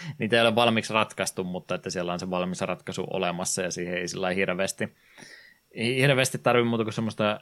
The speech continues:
eh, johtopäättelyä tekemään itse, kun miettii jotain test chambereita, kun sulla on niinku kaikki melkein siellä auki,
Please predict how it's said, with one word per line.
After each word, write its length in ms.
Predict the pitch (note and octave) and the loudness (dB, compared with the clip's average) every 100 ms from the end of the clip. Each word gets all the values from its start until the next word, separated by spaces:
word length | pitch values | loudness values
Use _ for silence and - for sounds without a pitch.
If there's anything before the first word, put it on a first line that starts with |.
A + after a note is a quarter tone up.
| - | -6
eh, 240 | G#2 G2+ G2+ | -4 -2 4
johtopäättelyä 800 | A2+ - G2 G2 F2+ G2+ F#2 F#2 | 4 4 -2 0 0 -2 -2 -2
tekemään 500 | F2+ G2+ F2+ F2+ F2+ | -2 -2 0 -2 -2
itse, 300 | F2 F#2+ - - - _ | -4 -6 -6 -14 -20 _
kun 320 | F#2 F2+ - | -4 -4 -6
miettii 380 | G#2 F#2+ - G2+ | 0 0 2 0
jotain 240 | F#2+ G#2 | 2 0
test 260 | G2+ G2 - | 2 0 0
chambereita, 580 | G2+ F#2 E2 F#2 F2 F#2 | -4 -4 -2 -4 -4 -6
kun 100 | F#2+ | -8
sulla 240 | G2 F#2+ | -6 -6
on 60 | F2+ | -6
niinku 180 | F2+ | -8
kaikki 440 | E2 G#2+ G#2 - G#2 | -4 0 2 0 0
melkein 420 | F2+ F2 F2 F2+ | 0 0 -2 -2
siellä 180 | F2 F2 | -2 -4
auki, 600 | F2 F2+ F2 F2+ F#2+ | -4 -4 -4 -6 -8